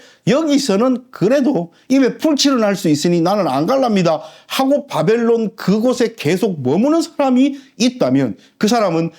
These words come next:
저 높은 산 시온을 통하여 하나님께서 허락하실 복을 누릴 기회를 스스로 놓친 거잖아요. 그곳이 황폐한지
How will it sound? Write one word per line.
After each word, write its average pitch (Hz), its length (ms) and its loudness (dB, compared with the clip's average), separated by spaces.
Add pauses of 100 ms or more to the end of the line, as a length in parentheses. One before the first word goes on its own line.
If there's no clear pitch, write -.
(140)
저 220 220 2
높은 254 400 0
산 247 240 0
시온을 277 580 0
통하여 233 280 0
하나님께서 208 540 -2
허락하실 175 480 -2
복을 214 460 0 (260)
누릴 190 440 2
기회를 190 580 0 (180)
스스로 196 680 -2 (200)
놓친 196 320 -2
거잖아요. - 260 -12 (2250)
그곳이 135 300 -2
황폐한지 120 760 -4